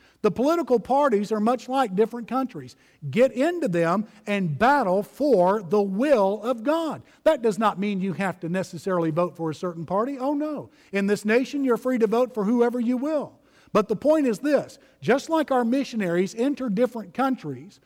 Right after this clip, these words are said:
with the same message and the same standards, we enter into the political parties and communicate the same message and the same standard,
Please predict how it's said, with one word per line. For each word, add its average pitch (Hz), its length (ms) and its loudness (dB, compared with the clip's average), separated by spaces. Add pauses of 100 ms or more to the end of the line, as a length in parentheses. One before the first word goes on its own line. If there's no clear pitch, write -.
(160)
with 220 220 2
the 202 100 2
same 269 760 0
message 233 580 -2
and 180 160 0
the 180 60 -2
same 254 560 -2
standards, 190 760 -2 (300)
we 254 280 2
enter 226 360 0
into 214 180 -2
the 190 140 0
political 226 520 2
parties 170 500 2 (180)
and 196 180 -4
communicate 214 680 0
the 196 140 0
same 254 680 0
message 233 580 -2
and 208 220 -2
the 196 80 0
same 254 500 -2
standard, 214 600 -2